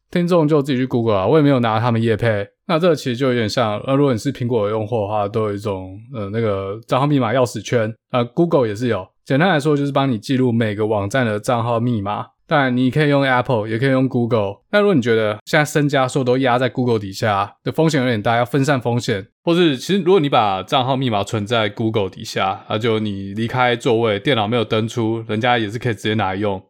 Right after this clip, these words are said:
苹果可能稍微好一点，因为它还会使用一些生物特征。总之呢，如果你有以上的 concern，你就可以去使用第三方的账号密码管理工具。每个网站可能账号密码都不一样，自己当时怎么取的也忘了，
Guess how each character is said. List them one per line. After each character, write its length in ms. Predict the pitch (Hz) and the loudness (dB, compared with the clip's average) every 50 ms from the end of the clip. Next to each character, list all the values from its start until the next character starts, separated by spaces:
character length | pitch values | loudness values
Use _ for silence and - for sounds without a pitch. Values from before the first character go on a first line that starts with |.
| _ _ _ | _ _ _
苹 140 | - 160 165 | -2 0 2
果 160 | 170 151 131 | 2 2 0
可 100 | 113 123 | 0 -2
能 140 | 113 110 113 | -2 -2 -4
稍 200 | - - 131 127 | -2 0 2 2
微 120 | 120 120 | 2 2
好 180 | 107 110 104 101 | 0 -2 -4 -2
一 40 | 104 | -2
点， 140 | 104 98 | -4 -4
因 120 | 101 113 123 | -2 -2 0
为 160 | 120 117 110 | 0 0 0
它 320 | - 117 117 113 113 110 | 0 0 0 2 2 0
还 120 | 101 - 113 | 0 -2 -2
会 80 | 120 | -2
使 160 | 131 127 - 113 | -2 -2 -2 -2
用 200 | 110 110 117 123 | -2 0 -2 -2
一 40 | |
些 220 | 117 - 123 113 113 | -4 -2 -2 -2 -2
生 180 | - 117 113 | -2 -2 -2
物 60 | 120 123 | -2 -2
特 180 | 113 127 113 | -2 -2 -2
征。 300 | 104 - 110 101 98 107 - _ _ | -2 -2 -2 -4 -4 -6 -12 _ _
总 180 | - 127 123 123 | -2 -2 0 0
之 80 | 151 | 0
呢， 120 | 147 143 139 | 2 2 2
如 100 | 135 135 | 2 2
果 80 | 135 | 2
你 120 | 127 120 113 | 2 2 2
有 140 | 113 110 | 2 0
以 80 | 104 98 | 0 -2
上 200 | 92 - 127 110 | -2 -2 -2 -2
的 120 | 107 104 | -2 -4
concern， 460 | - 113 101 98 - - - 131 117 107 | -4 -6 -6 -4 -4 -2 -2 -2 -2 -2
你 60 | 101 | -2
就 100 | 110 107 | -4 -4
可 120 | - 113 | -2 -4
以 60 | 104 | -4
去 140 | 95 - 117 | -2 -4 -4
使 260 | 110 - - - 104 | -4 -6 -8 -6 -4
用 180 | 101 107 107 107 | -4 -2 -4 -4
第 140 | 104 120 107 | -4 -6 -6
三 300 | - - 120 110 110 110 | -4 -2 -2 -2 -2 -2
方 180 | - 113 107 107 | -2 -2 -2 -2
的 60 | 104 | -4
账 160 | 98 117 110 | -4 -4 -2
号 60 | 110 | -2
密 100 | 110 117 | -2 0
码 140 | 113 104 101 | 0 -2 -2
管 160 | 98 113 107 | -2 -2 -2
理 60 | 110 107 | -2 -2
工 240 | 95 110 113 117 110 | -2 -2 -2 -2 -4
具。 320 | - - 120 110 104 107 _ _ _ _ _ | -4 -4 -4 -4 -4 -6 _ _ _ _ _
每 140 | - 123 127 | -2 -2 0
个 60 | 123 | 0
网 120 | 117 110 | 0 0
站 160 | 123 143 135 123 | 0 0 0 0
可 60 | 123 | -2
能 100 | 113 110 | -4 -2
账 140 | 107 127 131 | 0 0 0
号 80 | 135 143 | 0 0
密 100 | 156 143 | -2 -2
码 140 | 123 107 | 0 0
都 80 | 110 120 | 0 -2
不 160 | 120 135 127 | -2 -2 -2
一 60 | 113 | 0
样， 260 | 117 120 113 107 107 104 | 2 2 2 0 -2 -4
自 120 | 160 160 | -6 -4
己 140 | 139 123 113 | -4 -4 -2
当 220 | 104 131 147 156 | 0 0 0 0
时 160 | 139 135 131 | 0 -2 -2
怎 120 | 127 127 107 | -2 0 0
么 120 | 107 107 | 0 -2
取 180 | 104 - 123 107 | -2 -2 -4 -2
的 120 | 101 98 | 0 0
也 40 | 95 | 0
忘 300 | 98 110 120 113 101 92 | 2 2 2 2 2 -2
了， 160 | 95 95 - | -8 -10 -12